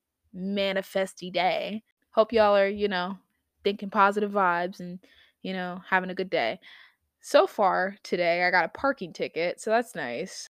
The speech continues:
It was ten dollars though, so it wasn't a big deal, but I was like, "Universe, are you, are you kidding me?" <laughs> I was like, "Come on, this is not a great start to the day,"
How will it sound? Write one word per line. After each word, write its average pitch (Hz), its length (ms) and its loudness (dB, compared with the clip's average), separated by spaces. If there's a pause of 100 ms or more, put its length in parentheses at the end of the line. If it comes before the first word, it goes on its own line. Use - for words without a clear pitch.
It - 80 -6
was 339 100 -2
ten 247 200 0
dollars 170 340 2
though, - 140 -4
so 233 140 -4
it - 20 0
wasn't 226 180 -2
a 202 40 -6
big 175 180 -6
deal, 170 180 -2
but 185 140 0
I 202 80 2
was 202 120 -4
like, 170 440 -2 (100)
"Universe, 185 500 -4
are 127 100 -4
you, 180 360 -8
are - 80 -4
you 175 460 -10 (240)
kidding 175 400 -4
me?" - 280 0 (720)
<laughs> - 640 -6
I 240 140 10
was 220 80 6
like, 214 160 4
"Come 233 180 2
on, 220 140 4
this 247 120 0
is 233 160 -4
not 208 300 6
a 202 60 4
great 202 340 0
start 175 240 0
to - 80 -20
the 165 80 -2
day," 147 380 -2